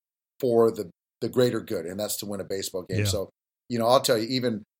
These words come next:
Speaker 1: one of the hardest things I had to do, and you guys saw this, was early on, my first year, Ross Stripling was
Speaker 2: Mm.
Speaker 1: throwing a no-hitter in San Francisco. And this is a guy that for two years didn't throw a-, above, I think, seventy-eight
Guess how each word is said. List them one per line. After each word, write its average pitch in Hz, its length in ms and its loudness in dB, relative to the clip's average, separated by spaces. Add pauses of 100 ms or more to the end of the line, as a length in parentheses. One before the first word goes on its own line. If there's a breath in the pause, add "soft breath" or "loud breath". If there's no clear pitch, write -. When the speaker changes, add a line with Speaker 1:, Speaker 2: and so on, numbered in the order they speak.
Speaker 1:
one 131 120 0
of 113 40 -4
the 117 60 -4
hardest 120 300 2
things 104 200 -4
I 101 100 -2
had 101 160 -4
to 90 60 -12
do, 98 180 -6
and 95 80 -6
you 110 100 -6
guys 95 280 -4
saw 85 220 -6
this, 85 260 -8
was 85 320 -10 (340)
early 104 340 -4
on, 92 440 -6 (360)
my 95 100 -2
first - 400 -6
year, 95 200 -6
Ross 107 340 2
Stripling 87 600 -8 (440)
was 104 240 -4
Speaker 2:
Mm. 135 60 -2
Speaker 1:
throwing 113 220 0
a 101 60 -6
no-hitter 104 680 -4
in 101 140 -6
San 104 220 -2
Francisco. 92 540 -6
And 98 160 -2
this 127 200 0
is 107 80 -6
a 104 60 -8
guy 104 340 -2
that 90 240 -4 (420)
for 95 100 -8
two 139 220 -2
years 123 300 -2
didn't 123 360 -4
throw 113 280 0
a-, - 340 -8
above, 110 420 0
I 107 60 2
think, 98 260 -8 (360)
seventy-eight 123 800 -2